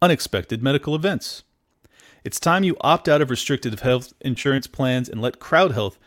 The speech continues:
help fit your healthcare needs. Get started today for just fifty dollars per month if you use the code LOCKDOWN to get the healthcare you deserve. Crowd Health is not insurance.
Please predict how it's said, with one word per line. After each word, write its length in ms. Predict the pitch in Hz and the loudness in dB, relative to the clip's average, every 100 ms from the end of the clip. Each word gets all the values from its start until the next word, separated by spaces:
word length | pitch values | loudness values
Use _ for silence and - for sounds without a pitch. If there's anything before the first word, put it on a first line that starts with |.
| _ _ | _ _
help 240 | - 131 | 0 0
fit 260 | - - 131 | 0 0 0
your 200 | 127 117 | 2 0
healthcare 420 | 117 101 - 110 92 | 0 -4 -2 -4 -2
needs. 380 | 87 69 - - - _ | -4 -8 -14 -18 -20 _
Get 140 | - 160 | 0 2
started 240 | 190 185 | 2 2
today 260 | 135 127 127 | 2 2 2
for 160 | - | 2
just 220 | 113 101 - | -4 -4 0
fifty 240 | 175 175 | 0 2
dollars 280 | 165 151 143 | 0 0 0
per 120 | 143 | -2
month 320 | 117 82 - - | -2 -4 -8 -12
if 100 | 120 | -4
you 80 | 120 | -2
use 220 | 147 143 | -2 -2
the 80 | 143 | -2
code 300 | 151 131 - | 0 0 -2
LOCKDOWN 600 | 131 175 - 180 160 160 - _ | 0 2 0 0 0 -2 -10 _
to 100 | - | -8
get 200 | 113 131 | -2 0
the 80 | 113 | 0
healthcare 500 | 113 131 - 131 117 - _ | 0 0 0 0 0 -6 _
you 160 | - 196 | -2 2
deserve. 520 | 190 113 80 - - - _ _ - | 2 2 -2 -6 -18 -20 _ _ 2
Crowd 200 | 156 131 | 4 6
Health 220 | 147 139 | 4 2
is 180 | 113 107 | -2 -2
not 460 | 110 160 196 - - | 2 4 2 0 -2
insurance. 560 | 131 - 90 - - | -2 0 -4 -6 -16